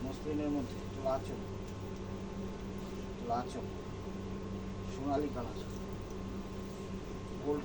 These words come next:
কালার, এই যে দেখেন। ওভারঅল ফ্রেশ, দুশো পঞ্চাশ। লাচো।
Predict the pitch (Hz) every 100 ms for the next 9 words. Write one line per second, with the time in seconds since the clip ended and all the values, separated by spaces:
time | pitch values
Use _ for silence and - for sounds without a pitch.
0 | - 143 117 117 120 117 - - - -
1 | - - - - - - - - - -
2 | - 123 127 127 127 127 123 123 - -
3 | - - - - 101 98 98 101 98 95
4 | 95 - - - - - - 98 95 95
5 | 98 98 95 95 95 98 95 95 95 95
6 | 95 98 95 95 98 98 - 98 98 98
7 | 190 - 202 - - - - - - -
8 | - 98 98 98 98 98 98 98 98 98
9 | 98 98 95 98 98 98 98 98 98 98
10 | 98 98 98 98 - - - 101 101 -
11 | 196 196 196 196 190 190 - - - -
12 | - 127 139 139 -